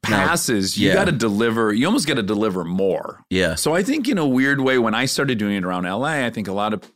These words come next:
Speaker 1: or maybe this is in my head again, I already proved that I'm n-, not a very objective evaluator of how people feel about me, but
Speaker 2: <laughs>
Speaker 1: I, uh, I'd go out there and sometimes I would feel like people would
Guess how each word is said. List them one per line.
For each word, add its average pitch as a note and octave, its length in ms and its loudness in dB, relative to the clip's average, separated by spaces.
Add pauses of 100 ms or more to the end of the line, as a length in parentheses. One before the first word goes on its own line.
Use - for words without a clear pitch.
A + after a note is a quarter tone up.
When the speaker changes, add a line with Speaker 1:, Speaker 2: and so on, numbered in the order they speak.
(480)
Speaker 1:
or G2+ 60 -4
maybe D#3 180 -2
this G#2 80 -2
is F2+ 60 -6
in F2 80 -4
my D#2 120 -4
head D2+ 160 -10
again, E2+ 260 -8
I F2 80 -6
already F2 180 -4
proved D#2+ 360 -10
that E2 100 -6
I'm D#2 200 -6 (120)
n-, E2+ 120 -6
not F2 220 -6
a D#2+ 60 -10 (100)
very E2+ 300 -6
objective E2 600 -8 (160)
evaluator F2 600 -4
of D#2+ 200 -12
how - 100 -8
people F2+ 240 -8
feel F#2+ 200 -4
about F2 200 -4
me, F2 80 -4
but A#2+ 380 -2 (200)
Speaker 2:
<laughs> - 840 -8
Speaker 1:
I, A2 380 2
uh, F#2 380 0 (680)
I'd C#3 340 -2
go D3 180 2
out B2+ 180 0
there A#2+ 160 0
and G#2+ 120 0
sometimes D3 500 -2
I A2 60 0
would G2 200 -2
feel G2 300 -4
like F#2 260 -4
people F2 380 -6
would E2 200 -6